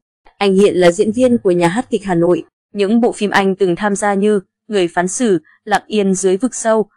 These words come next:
Quỳnh búp bê, Mê cung, Sinh tử, Thương ngày nắng về, Hướng dương ngược nắng. Từ khi bước chân vào con đường nghệ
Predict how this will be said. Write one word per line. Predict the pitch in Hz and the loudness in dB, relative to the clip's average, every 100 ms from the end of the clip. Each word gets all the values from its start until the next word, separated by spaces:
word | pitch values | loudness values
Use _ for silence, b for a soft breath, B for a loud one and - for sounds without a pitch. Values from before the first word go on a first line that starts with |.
| _ | _
Quỳnh | - 220 196 | -4 -2 0
búp | 262 240 | -2 -2
bê, | 247 254 226 _ - | 0 0 -2 _ -6
Mê | 226 233 | -2 -2
cung, | - 247 226 _ | -2 -2 -2 _
Sinh | - - 202 | -10 -2 -2
tử, | 208 196 156 b _ | 2 0 0 b _
Thương | 277 269 240 | -2 2 2
ngày | 208 | 0
nắng | 175 175 208 | 0 -2 -2
về, | 262 220 175 - _ - | 0 0 0 -4 _ -2
Hướng | 190 | 0
dương | 185 214 190 | 0 0 0
ngược | 196 185 | 0 -2
nắng. | 180 175 302 - _ _ _ - | -2 2 0 0 _ _ _ -2
Từ | 233 | 0
khi | 262 | 2
bước | 240 320 | 4 2
chân | - 262 247 | 2 2 2
vào | 233 185 | 2 0
con | 214 214 | 0 2
đường | 190 | 2
nghệ | 180 | 0